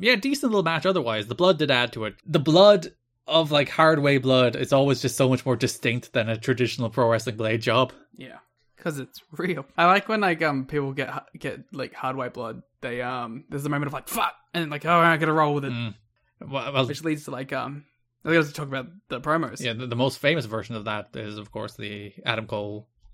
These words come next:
Speaker 1: and Kyle O'Reilly match, which is dying a death and then blood, and suddenly it's the best match in Ring of Honor history.
Speaker 2: Yeah. I re-, I re-, that match was, like, one of the matches that got me, like, in, in on Ring of Honor.
Speaker 1: 'Cause I, I remember, like, I remember being on Twitter during that match,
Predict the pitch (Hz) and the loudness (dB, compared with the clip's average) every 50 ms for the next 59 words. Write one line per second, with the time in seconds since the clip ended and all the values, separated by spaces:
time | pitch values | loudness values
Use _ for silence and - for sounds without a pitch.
0 | - - - 110 107 107 107 104 107 104 104 101 120 127 _ _ _ _ - 113 | -20 -12 -10 -10 -10 -8 -10 -12 -12 -14 -14 -14 -16 -18 _ _ _ _ -4 -4
1 | 107 104 123 165 160 113 101 92 92 - - - 120 117 117 95 - - _ - | -2 -2 -2 -2 -2 -4 -6 -8 -12 -12 -12 -12 -10 -10 -10 -12 -12 -18 _ -20
2 | - - - - _ - 123 113 123 120 113 107 107 131 143 147 135 131 - - | -20 -20 -20 -16 _ -4 0 0 0 0 0 -2 2 2 4 4 4 0 -2 -8
3 | _ _ _ _ - 120 117 113 113 113 110 110 110 123 156 165 156 143 123 127 | _ _ _ _ -8 -6 -2 -2 -2 -2 -4 -6 -2 2 4 4 4 4 2 0
4 | 107 107 - 135 131 123 131 127 120 - 131 - 123 117 - 139 123 - 123 113 | -6 -4 -2 -2 0 2 0 0 0 -2 0 0 0 0 0 -4 -4 -4 -4 -6
5 | 117 117 113 113 113 110 104 104 - - - - _ _ _ _ - - 160 165 | -4 -4 -4 -4 -4 -6 -10 -12 -12 -16 -20 -20 _ _ _ _ -10 -8 -8 -8
6 | - _ _ _ _ _ - - 151 165 165 - - 175 165 147 - - - 156 | -8 _ _ _ _ _ -6 -2 0 0 0 0 -2 -2 -2 -4 -6 -8 -8 -6
7 | 180 208 214 208 - 165 151 143 135 135 - - 139 135 131 127 127 127 139 135 | -4 -4 -4 -4 -6 -4 -4 -4 -4 -6 -10 -10 -8 -8 -6 -6 -6 -6 -8 -8
8 | - 139 127 - 151 143 151 - 135 - - 139 131 127 123 120 117 - - - | -10 -12 -14 -14 -16 -12 -8 -8 -6 -6 -6 -6 -6 -6 -6 -8 -12 -14 -16 -20
9 | _ _ _ - 143 143 135 131 123 117 107 - 151 160 - _ _ _ _ _ | _ _ _ -6 -6 -6 -4 -6 -8 -10 -10 -10 -12 -14 -14 _ _ _ _ _
10 | _ _ _ - 131 131 123 113 101 110 117 110 117 - - - 131 143 143 139 | _ _ _ -16 -14 -14 -14 -14 -16 -16 -16 -14 -16 -12 -8 -6 -4 -4 -4 -4
11 | 131 131 139 139 151 175 151 131 117 110 120 123 117 110 - - 127 113 123 135 | -2 0 2 2 2 2 0 0 -2 -2 -2 -4 -4 -6 -8 -8 -4 -2 0 0
12 | - 135 110 - 135 143 139 131 120 117 113 110 - - 123 113 113 104 98 - | 0 0 0 0 0 2 2 2 0 0 -2 -4 -2 -2 0 0 0 -4 -2 -4
13 | 117 107 107 104 104 101 101 107 - 107 104 101 98 90 - - - - | -2 -2 -2 -4 -4 -6 -8 -8 -6 -8 -8 -8 -10 -12 -14 -14 -16 -20